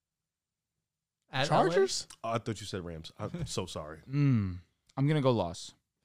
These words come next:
Speaker 1: Five and four.
Speaker 2: Versus the Bears at home.
Speaker 4: I'm gonna go win.
Speaker 1: Six and four.
Speaker 3: Respect us.
Speaker 2: Versus the Packers at home.
Speaker 4: I'm gonna go win.
Speaker 1: Seven four.
Speaker 2: At the Saints.
Speaker 4: I'm gonna go win.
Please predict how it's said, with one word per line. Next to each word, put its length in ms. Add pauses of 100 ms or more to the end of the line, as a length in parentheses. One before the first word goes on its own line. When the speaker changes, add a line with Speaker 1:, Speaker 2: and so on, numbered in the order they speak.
(120)
Speaker 1:
Five 120
and 100
four. 160 (400)
Speaker 2:
Versus 380
the 100
Bears 340
at 120
home. 320 (280)
Speaker 4:
I'm 140
gonna 140
go 140
win. 320 (340)
Speaker 1:
Six 280
and 80
four. 40 (180)
Speaker 3:
Respect 140
us. 100 (300)
Speaker 2:
Versus 320
the 100
Packers 420
at 140
home. 280
Speaker 4:
I'm 100
gonna 140
go 140
win. 320
Speaker 1:
Seven 400
four. 200 (320)
Speaker 2:
At 220
the 80
Saints. 600 (1600)
Speaker 4:
I'm 120
gonna 160
go 140
win. 240